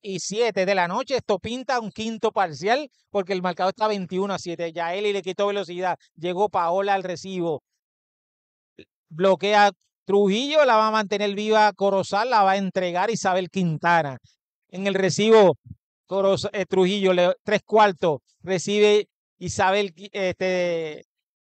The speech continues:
Cristal tira <laughs> Albino, la va a entregar Corozal,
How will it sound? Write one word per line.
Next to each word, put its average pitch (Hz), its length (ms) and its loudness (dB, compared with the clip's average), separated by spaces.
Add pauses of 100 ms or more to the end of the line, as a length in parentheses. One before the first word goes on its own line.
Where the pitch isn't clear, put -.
(580)
Cristal 202 600 2
tira 214 320 4
<laughs> - 180 0
Albino, 202 580 2 (300)
la 202 200 4
va 214 120 10
a 220 40 8
entregar 208 540 4
Corozal, 220 640 2